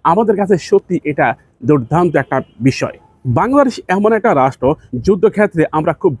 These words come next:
বিপদে আছি। আমাদের এক পাশে বার্মিজ রয়েছে, অপর পাশে ইন্ডিয়ান রয়েছে। দুইটা রাষ্ট্র চাইলে একসাথে যৌথভাবে আমাদের উপর অ্যাটাক করতে পারে,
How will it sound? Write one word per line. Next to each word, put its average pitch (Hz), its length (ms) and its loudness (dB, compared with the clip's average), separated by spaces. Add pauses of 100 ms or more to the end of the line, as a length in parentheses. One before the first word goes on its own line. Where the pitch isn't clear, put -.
বিপদে 165 380 2
আছি। - 220 -10
আমাদের 139 280 0
এক 139 200 -2
পাশে 147 320 0 (260)
বার্মিজ 139 500 2
রয়েছে, 151 320 2 (120)
অপর 131 300 0
পাশে 143 260 -2
ইন্ডিয়ান 139 340 2
রয়েছে। - 360 -10 (400)
দুইটা 208 260 2
রাষ্ট্র 175 320 0
চাইলে 165 400 0 (100)
একসাথে 156 560 0
যৌথভাবে 160 600 0 (280)
আমাদের 175 340 0
উপর - 240 -2
অ্যাটাক 131 340 -4
করতে 151 280 2
পারে, 107 240 -8